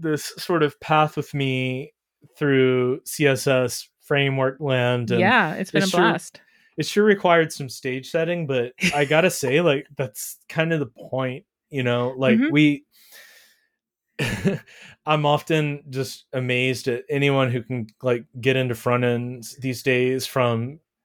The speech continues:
Speaker 1: from
Speaker 2: Yeah.
Speaker 1: scratch because there's so many layers to it that sometimes I find that while I know I could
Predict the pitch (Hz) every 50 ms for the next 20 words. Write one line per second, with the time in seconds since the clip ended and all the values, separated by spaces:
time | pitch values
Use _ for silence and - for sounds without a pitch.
0 | _ 143 - - - - - 135 123 117 110 196 185 170 165 170 170 151 113 107
1 | 107 - - - - 139 123 - 135 123 113 110 - 135 127 127 - - - 143
2 | 139 143 147 147 143 139 135 127 113 117 120 123 131 139 127 123 135 123 - -
3 | - 123 120 120 120 120 117 120 - _ 110 - 117 113 113 113 117 - - _
4 | _ _ _ _ _ _ - - _ _ _ _ _ _ _ _ _ - - -
5 | 143 139 113 123 135 127 123 123 117 113 - - - _ _ _ _ _ _ -
6 | 143 131 - - - 135 131 131 131 127 123 113 - - 131 123 123 135 165 196
7 | - _ - 151 143 139 139 135 135 135 139 151 147 135 - _ _ - - 156
8 | 156 143 135